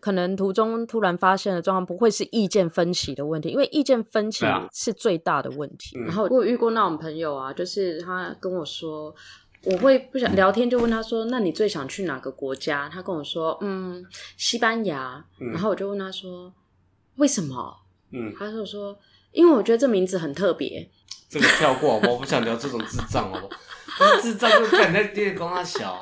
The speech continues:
Speaker 1: <laughs> 对啊，所以你懂吗？他就，
Speaker 2: 什么叫
Speaker 1: 他就说，因为他，
Speaker 2: 这名字很特别？
Speaker 1: 我觉得他的名字很特别，所以我，所以你对这国家是完全没有任何认知，没有完全任何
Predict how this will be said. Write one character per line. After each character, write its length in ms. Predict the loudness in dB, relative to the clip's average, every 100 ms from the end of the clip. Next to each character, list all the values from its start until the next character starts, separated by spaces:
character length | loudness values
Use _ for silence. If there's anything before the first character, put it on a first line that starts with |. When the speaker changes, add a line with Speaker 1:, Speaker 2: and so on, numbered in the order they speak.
| 2
Speaker 1:
<laughs> 200 | 2 4
对 100 | 4 6
啊， 160 | 2 -4 -6 -6
所 200 | 4 4
以 40 | 6 0 -2 2
你 100 | 4
懂 140 | 6 6
吗？ 200 | 6 6
他 80 | 6
就， 100 | 6
Speaker 2:
什 100 | 6
么 60 |
叫 80 | 4 0
Speaker 1:
他 80 | 4
就 140 | 6
说， 120 | 6
因 120 | 6
为 80 | 8
他， 180 | 8 6
Speaker 2:
这 0 |
名 0 |
字 60 | 6
很 40 |
特 0 |
别？ 40 |
Speaker 1:
我 60 | 4
觉 120 | 6
得 60 | 4
他 140 | 2
的 100 | 0
名 180 | -2 -4
字 160 | -2 -2
很 140 | -2
特 220 | -2 -4
别， 260 | -2 -4 0
所 120 | 2
以 40 |
我， 200 | 4 2 -2 -8 -20 -2
所 160 | 6
以 60 | 8
你 120 | 6
对 160 | 2 0
这 100 | 2
国 180 | 2
家 200 | 2 2
是 160 | 0 -4
完 220 | -2 -2
全 120 | 0 -2
没 120 | -2
有 100 | 0
任 160 | 0
何 100 | 0
认 180 | 0 0
知， 160 | 2 0
没 100 | 0
有 100 | 0
完 160 | 0 -2
全 180 | -2
任 300 | -2 -2 -4
何 340 | -6 -6 -6